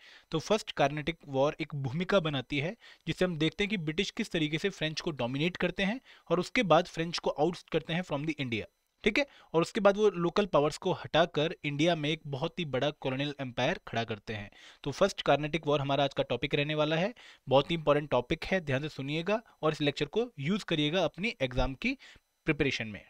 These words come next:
ठीक है? शुरुआत करते हैं लेक्चर की। सबसे पहले मैं आपको बता दूं कि अगर आपने अभी तक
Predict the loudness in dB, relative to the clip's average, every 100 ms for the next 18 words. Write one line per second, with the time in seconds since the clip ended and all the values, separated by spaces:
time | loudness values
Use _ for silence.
0 | -4 -2 0 -4 _ -4 6 6 6 2
1 | 2 2 2 0 -2 -6 -8 _ _ _
2 | _ _ _ _ -6 0 6 6 4 0
3 | -2 2 2 2 -2 0 0 2 2 2
4 | 0 -2 0 0